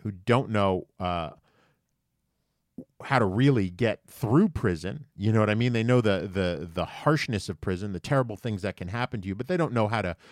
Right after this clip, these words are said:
sort of, uh, uh, navigate those waters in any way. And I thought, I'm sure there's no one doing a how to get through prison class.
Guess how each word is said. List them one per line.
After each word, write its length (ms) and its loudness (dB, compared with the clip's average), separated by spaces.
sort 240 2
of, 140 0
uh, 400 0
uh, 320 -6
navigate 640 0
those 240 0
waters 440 0
in 80 -4
any 200 -6
way. 320 -10
And 80 0
I 80 4
thought, 300 4
I'm 120 0
sure 360 2
there's 240 0
no 160 2
one 460 -2
doing 340 0
a 280 -6
how 300 -4
to 80 -4
get 280 -4
through 240 -4
prison 600 -6
class. 680 -4